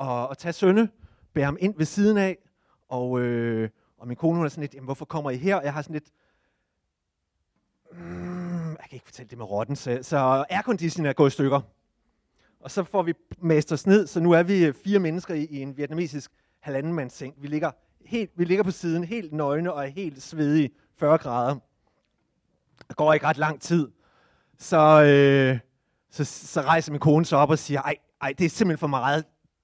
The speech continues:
Det er ligegyldigt med det der aircondition. Jeg går ind på jeres værelse."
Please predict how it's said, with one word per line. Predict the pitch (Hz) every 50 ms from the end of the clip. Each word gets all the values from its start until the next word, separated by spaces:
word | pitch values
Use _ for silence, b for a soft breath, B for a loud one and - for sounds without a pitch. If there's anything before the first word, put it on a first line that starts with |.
| _ _ _ _ -
Det | 208
er | 190
ligegyldigt | 185 190 202 208 - 208 185 156 151
med | 151 135
det | 151 151
der | 156 156
aircondition. | 131 147 - 175 156 139 127 - 196
Jeg | 180 -
går | 196 180
ind | 175 160
på | 165
jeres | 147 131 131 143 - 143
værelse." | 127 117 120 135 110 131 120